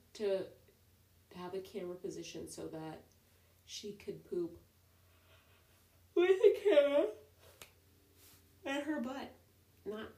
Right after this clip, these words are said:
in her butt, but, like, the camera down and poop coming out of her butt and it being recorded. I mean, I would need the right equipment to do that.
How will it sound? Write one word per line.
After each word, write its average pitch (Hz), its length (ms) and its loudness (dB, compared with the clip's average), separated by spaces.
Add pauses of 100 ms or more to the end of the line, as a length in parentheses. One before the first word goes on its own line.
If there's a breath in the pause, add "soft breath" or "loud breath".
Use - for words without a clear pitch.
(120)
in 175 140 -2
her 160 120 -8
butt, - 360 -10
but, 160 340 -6 (260)
like, 170 240 -8
the - 60 -10
camera 180 340 -6
down 160 480 -6
and 147 100 -10 (600)
poop - 260 -4
coming 165 220 -6
out 160 80 -6
of 160 80 -8
her 165 60 -8
butt 151 460 -10 (440)
and 147 360 -6
it 156 100 -8
being 160 200 -6
recorded. 147 540 -12 (640)
I 170 60 -8
mean, 160 340 -4 (2000)
I 208 60 -10
would 190 100 -6
need 190 160 -6
the 165 80 -12
right 147 180 -14
equipment - 520 -14
to - 80 -20
do - 240 -14
that. - 280 -16